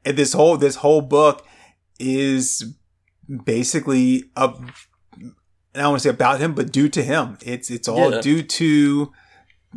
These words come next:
Speaker 1: to Veidt. I mean, he's the, um, he's the one that put everything in motion.
Speaker 2: Yeah, yeah, like, he,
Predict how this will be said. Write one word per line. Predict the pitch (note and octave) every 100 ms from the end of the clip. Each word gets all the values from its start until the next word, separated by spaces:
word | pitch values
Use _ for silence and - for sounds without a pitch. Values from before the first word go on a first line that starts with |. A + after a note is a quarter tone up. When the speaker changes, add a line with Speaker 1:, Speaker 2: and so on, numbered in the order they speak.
| -
Speaker 1:
to | - D#3+
Veidt. | E3 - - - C3
I |
mean, | A#2+ A#2 A2+ A2+
he's | A2 - B2 B2+ B2+ B2
the, | B2+ B2
um, | B2 B2 B2 B2 - _ - - _ _
he's | _ C3 C3
the | C#3+
one | C3 C#3
that | C3+ -
put | A#2+
everything | A2 C3 C3 C#3+
in | C#3
motion. | C3 D3+ - A2+ G#2+
Speaker 2:
Yeah, | D3+ E3+ E2 F#2+ -
yeah, | - C3 B2 G#2+ G#2+
like, | A2 A2 A2 G2+ - - - _
he, | - A#2 B2 - -